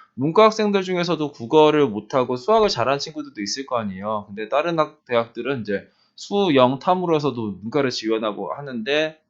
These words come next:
이제 안양대는 내가 수학을 잘했다 그러면 어쩔 수 없이 이제 여기 이과를 쓸 수밖에 없는 거죠. 뭐 이제 문과를 뭐 못 쓰는 건 아니지만 불리한데 굳이 문과를 쓸 이유는 없으니까.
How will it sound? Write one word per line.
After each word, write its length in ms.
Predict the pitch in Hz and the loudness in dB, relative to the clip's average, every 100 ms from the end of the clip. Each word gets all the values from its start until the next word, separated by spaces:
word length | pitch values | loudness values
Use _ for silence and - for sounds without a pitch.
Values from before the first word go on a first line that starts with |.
| _ | _
이제 120 | - - - | -20 -18 -16
안양대는 680 | - 101 113 104 101 135 151 - _ _ - | -12 -8 -6 -4 -4 -6 -8 -14 _ _ -14
내가 100 | 95 | -12
수학을 320 | 98 151 151 | -4 -2 0
잘했다 560 | 120 101 107 - 139 143 | -2 -4 -4 0 0 0
그러면 380 | 117 104 101 98 | -4 -6 -6 -6
어쩔 300 | 95 - 131 | -6 -4 -4
수 100 | 117 | -6
없이 220 | 98 92 | -10 -14
이제 140 | 92 90 _ _ | -20 -20 _ _
여기 320 | 95 90 90 - _ | -18 -16 -20 -20 _
이과를 460 | - 127 113 101 | -8 -2 0 -2
쓸 160 | 87 143 | -4 -10
수밖에 320 | 139 143 - | -10 -10 -10
없는 160 | 98 101 | -10 -10
거죠. 240 | 95 - - _ _ _ _ _ _ | -10 -14 -20 _ _ _ _ _ _
뭐 100 | - | -6
이제 120 | 107 | -4
문과를 540 | 117 113 143 185 175 131 | -2 -2 0 2 2 0
뭐 220 | 101 101 | -2 -4
못 140 | 101 | -2
쓰는 240 | 113 190 196 | -2 -2 0
건 120 | 190 | 0
아니지만 480 | 104 107 110 110 - | 0 -2 -4 -6 -8
불리한데 480 | - 147 185 165 139 | -8 -2 0 -2 -4
굳이 300 | - 107 101 | -10 -20 -18
문과를 280 | 104 113 | -14 -12
쓸 220 | 113 139 107 | -12 -12 -12
이유는 160 | 104 | -10
없으니까. 640 | 101 - - 95 _ 82 | -12 -14 -20 _ _ -20